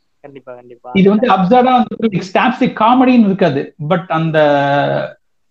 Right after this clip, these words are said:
Speaker 2: ஆஹ், அந்த beauty of, ஆஹ், சட்டையர் நல்லாவே இருக்கும்.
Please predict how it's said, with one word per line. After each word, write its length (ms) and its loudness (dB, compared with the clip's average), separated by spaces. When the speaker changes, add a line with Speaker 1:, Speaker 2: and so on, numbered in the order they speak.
Speaker 2:
ஆஹ், 420 2
அந்த 220 2
beauty 480 4
of, 140 0
ஆஹ், 640 2
சட்டையர் 420 2
நல்லாவே 380 2
இருக்கும். 480 -2